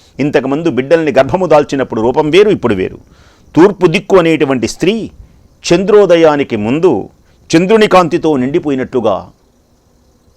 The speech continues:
చంద్రుని కాంతితో నిండిపోయినట్లుగా తూర్పు దిక్కు, అలాగే దేవకీదేవి దేదీప్యమానమైనటువంటి ప్రకాశంతో వర్ధిల్లింది. కుతూహలంగా వింటున్నాడు పరీక్షిత్తు. సుఖయోగేంద్రుడు చెబుతున్నాడు ఈ విషయములన్నీ.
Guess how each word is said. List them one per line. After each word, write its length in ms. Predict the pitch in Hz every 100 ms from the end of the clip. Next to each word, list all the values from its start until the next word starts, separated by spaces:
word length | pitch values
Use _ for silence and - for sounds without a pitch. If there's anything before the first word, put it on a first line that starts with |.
| -
చంద్రుని 300 | 165 190 202
కాంతితో 540 | 190 160 190 196 170 160
నిండిపోయినట్లుగా 760 | 131 156 175 160 139 143 127 120
తూర్పు 320 | 127 143 156
దిక్కు, 420 | 123 - 131 90 - _ _ _ -
అలాగే 360 | 113 135 127
దేవకీదేవి 880 | 104 107 160 147 131 113 110 104 95 82
దేదీప్యమానమైనటువంటి 1300 | 113 139 143 175 202 165 139 131 120 110 104 101 92
ప్రకాశంతో 800 | - 131 135 120 107 95 98 92
వర్ధిల్లింది. 640 | 90 87 95 87 69 - - - _ _ _ _ _ _ _ _ _ _ _ _ _ _ _ _ _ -
కుతూహలంగా 680 | 117 147 139 131 131 117 117
వింటున్నాడు 520 | 117 127 135 127 123
పరీక్షిత్తు. 600 | 131 135 - - - - - _
సుఖయోగేంద్రుడు 680 | 143 147 147 143 139 139 131
చెబుతున్నాడు 540 | 123 113 120 113 110
ఈ 60 | 104
విషయములన్నీ. 560 | 101 110 95 85 -